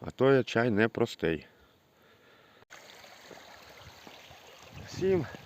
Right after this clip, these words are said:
доброго ранку. От я з ровером десь п'ять кілометрів йшов по тому потічку. Проти течії. Я вже там казав, що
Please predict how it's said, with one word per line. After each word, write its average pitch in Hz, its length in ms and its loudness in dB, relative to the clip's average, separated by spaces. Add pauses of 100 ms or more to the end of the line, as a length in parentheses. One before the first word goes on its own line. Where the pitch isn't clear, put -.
доброго 147 440 2
ранку. 165 540 0 (2750)
От 117 160 -6
я 156 300 4 (1000)
з 117 40 -2
ровером 165 540 4 (1120)
десь 120 100 -10 (120)
п'ять 170 240 0
кілометрів 170 540 2
йшов 160 300 0
по 147 100 -4
тому 147 260 0
потічку. 131 580 -4 (1200)
Проти 143 340 0
течії. 101 540 2 (720)
Я 139 160 8
вже 143 100 2
там 139 200 0
казав, 156 540 6
що 147 180 0